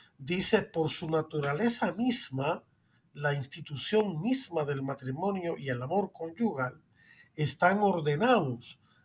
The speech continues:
a la procreación", están como dirigidos, orientados a la procreación y a la educación de los hijos, y con ella son coronados como su culminación.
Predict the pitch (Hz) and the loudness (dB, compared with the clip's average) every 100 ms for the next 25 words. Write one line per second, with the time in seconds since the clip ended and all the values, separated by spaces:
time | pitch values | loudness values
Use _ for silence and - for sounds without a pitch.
0 | - 156 156 151 151 160 156 - 139 - | -6 4 6 6 4 0 0 2 -2 0
1 | 175 - 185 180 - 139 143 147 139 117 | 0 2 -2 -2 -4 -4 -2 -2 -4 -4
2 | 226 226 143 - 151 143 139 131 226 220 | 0 2 2 0 -2 -2 -4 2 6 6
3 | 139 117 - _ - - - _ 160 160 | 6 -2 -16 _ -20 -20 -20 _ 4 6
4 | 160 - 202 247 247 226 156 - 185 180 | 6 4 4 4 4 2 2 0 0 -2
5 | 185 - 165 156 143 165 226 175 151 - | -2 -8 0 2 2 0 -2 -2 -2 -2
6 | 180 175 147 131 - 247 - 131 127 - | -6 -2 -2 -2 -2 -4 -4 -8 -8 -10
7 | _ - - - - 190 175 151 156 190 | _ -20 -20 -20 -2 -2 0 0 0 2
8 | 180 - 190 196 - 156 143 165 175 175 | 2 2 0 -2 -2 -2 2 6 6 4
9 | 175 - - - _ _ 165 156 147 - | 0 -8 -12 -20 _ _ 2 4 4 0
10 | - 139 - 165 151 143 139 127 123 226 | -4 -8 -6 -2 0 0 -2 -2 0 4
11 | 208 143 110 | 4 4 -2